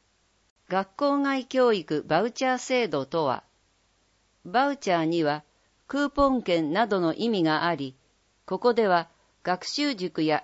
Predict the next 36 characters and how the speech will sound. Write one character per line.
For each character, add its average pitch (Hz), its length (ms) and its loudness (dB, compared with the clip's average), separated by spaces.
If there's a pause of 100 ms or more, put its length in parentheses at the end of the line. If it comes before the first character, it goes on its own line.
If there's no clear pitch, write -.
(120)
習 180 320 0
い 240 80 -2
事 226 260 -2
な 196 180 -2
ど、 135 220 -6 (560)
学 202 260 -2
校 277 240 0
外 196 280 0
で 196 140 -4
の 165 220 -2 (260)
教 269 260 0
育 269 200 -6
サ 262 220 -2
ー 240 80 2
ビ 185 100 -8
ス 165 160 -6
に 151 160 -2
限 214 260 -2
定 220 260 0
し - 160 -14
て 185 220 -6 (260)
利 202 120 -4
用 262 200 2
す 262 140 -8
る 254 140 -4
こ 240 120 -4
と 240 120 0
の 226 160 0
で 175 140 -4
き 226 140 -6
る 180 220 -4
ク 277 180 -6
ー - 40 -8
ポ 170 240 2
ン 151 120 0
を 147 180 -2